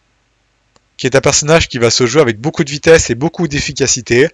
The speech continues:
Elle va pouvoir voler les bonus de l'adversaire et notamment une immunité ainsi que de l'étourdir. Cependant, elle n'a pas vraiment une grosse vitesse de base et elle ne sera jamais aussi efficace que Ran et Pera. Du coup, son rôle reste vraiment amoindri parce qu'elle aura un rôle plutôt mono-cible,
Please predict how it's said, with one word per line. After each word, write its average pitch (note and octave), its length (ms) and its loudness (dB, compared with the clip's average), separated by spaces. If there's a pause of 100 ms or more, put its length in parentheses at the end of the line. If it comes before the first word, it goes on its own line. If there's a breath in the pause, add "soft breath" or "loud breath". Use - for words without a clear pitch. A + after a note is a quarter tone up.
(340 soft breath)
Elle B2 100 -2
va B2+ 120 4
pouvoir C3 400 4
voler D3+ 260 2
les D#3+ 80 0
bonus D3+ 460 -2
de B2 180 -4
l'adversaire C#3 560 2
et B2 60 0
notamment A#2+ 400 -2
une C3+ 80 -8
immunité C#3 640 -4
ainsi G#2+ 200 -6
que A#2 120 -6
de A2 100 2
l'étourdir. B2 680 -2 (300)
Cependant, D#3+ 600 4
elle A#2+ 140 0
n'a A2 100 2
pas D#3+ 140 4
vraiment D#3 360 4
une B2+ 180 -4
grosse C#3+ 260 4
vitesse D3 300 0
de C#3+ 100 0
base D3+ 320 4
et - 20 -2
elle A2+ 160 0
ne A#2 80 -8
sera A#2 300 2
jamais D3 300 -2
aussi C#3+ 240 -2
efficace D3 420 0
que - 100 -2
Ran C#3+ 220 2
et C3 80 -2
Pera. A#2+ 440 2
Du A#2 160 -12
coup, D#3+ 140 -12
son - 160 -6
rôle C3 320 2
reste A#2 340 -2
vraiment C#3 320 -2
amoindri C#3 380 -2
parce A#2+ 160 -4
qu'elle A2+ 180 -4
aura A2 180 0
un A2+ 60 -2
rôle A#2 220 0
plutôt C#3 300 -4
mono-cible, B2+ 680 -4